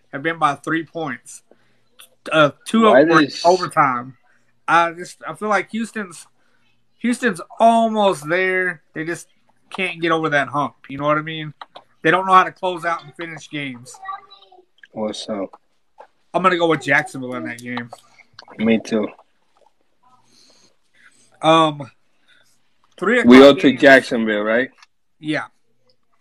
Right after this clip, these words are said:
Speaker 1: One, two, three. Okay, so we have four three o'clock games. Um,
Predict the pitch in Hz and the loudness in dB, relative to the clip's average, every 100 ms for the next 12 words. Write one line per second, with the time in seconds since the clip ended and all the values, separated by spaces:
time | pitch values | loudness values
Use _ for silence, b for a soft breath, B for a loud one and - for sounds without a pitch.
0 | _ _ _ _ _ _ _ _ _ _ | _ _ _ _ _ _ _ _ _ _
1 | 127 127 123 120 - 113 101 90 80 76 | -20 -20 -20 -20 -20 -20 -20 -20 -20 -20
2 | _ - 85 73 _ - - _ _ _ | _ -20 -20 -20 _ -20 -20 _ _ _
3 | _ _ _ 190 175 196 202 208 - - | _ _ _ 0 0 2 4 4 0 -2
4 | 240 233 220 214 208 - 185 139 147 165 | 2 0 0 -4 -4 -4 -6 -6 -10 -10
5 | 170 165 - _ _ _ _ _ _ _ | -12 -16 -20 _ _ _ _ _ _ _
6 | _ _ 147 151 143 135 123 | _ _ -6 -4 -4 -6 -10